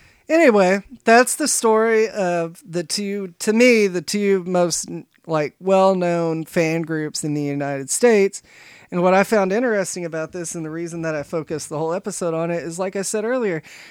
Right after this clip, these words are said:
I thought all this stuff existed well before it actually happened, but most of this is only, you know, twenty, thirty years old.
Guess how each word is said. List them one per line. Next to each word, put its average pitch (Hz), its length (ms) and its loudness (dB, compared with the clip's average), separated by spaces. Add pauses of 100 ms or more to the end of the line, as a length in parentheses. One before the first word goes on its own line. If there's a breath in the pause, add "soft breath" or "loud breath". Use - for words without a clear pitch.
(220 loud breath)
I 180 180 0
thought 220 260 4
all 214 160 4
this 202 180 0
stuff 196 320 -2
existed 180 520 -4
well 170 300 0
before 170 800 -4 (100)
it 156 320 -2
actually 160 420 -4
happened, 180 400 -6
but 175 140 -6
most 190 280 -4
of 185 100 -4
this 180 280 -6
is 160 440 -10
only, 165 480 -6
you 170 140 -8
know, 156 260 -6
twenty, 165 300 -6
thirty 147 300 -6
years 135 260 -10
old. 156 320 -14